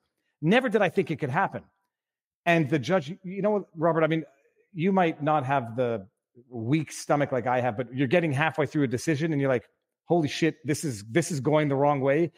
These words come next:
And you know it halfway through. It became clear the judge was gonna lock her up about halfway through that hearing. And she's back in jail. It'll be two weeks plus now the second time,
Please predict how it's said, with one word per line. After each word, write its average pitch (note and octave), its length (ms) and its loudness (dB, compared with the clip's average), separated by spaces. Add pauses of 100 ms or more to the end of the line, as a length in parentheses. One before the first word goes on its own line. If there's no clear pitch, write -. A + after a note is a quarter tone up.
And C#3+ 160 2
you C#3+ 100 4
know D#3+ 240 4
it B2+ 60 -4
halfway D3+ 340 -2
through. D3+ 340 -2 (1120)
It A3 120 0
became C4+ 300 0
clear C#4 180 -2
the G#3+ 80 2
judge G#3 160 0
was E3 100 -6
gonna G#3 180 0
lock G#3 200 2
her A#3 100 -2
up A3+ 220 -6
about D3+ 200 2
halfway F3+ 340 0
through F#3+ 160 -6
that F3+ 160 0
hearing. F#3 220 -12 (480)
And D#3+ 200 2
she's C3+ 240 -4
back E3 320 0
in G#3+ 100 0
jail. E3+ 340 -4 (420)
It'll D3 140 2
be C#3+ 140 2
two - 220 0
weeks G#3 240 0
plus F#3 360 0
now E3 280 2
the - 80 -2
second F#3 320 -4
time, G#3+ 300 -4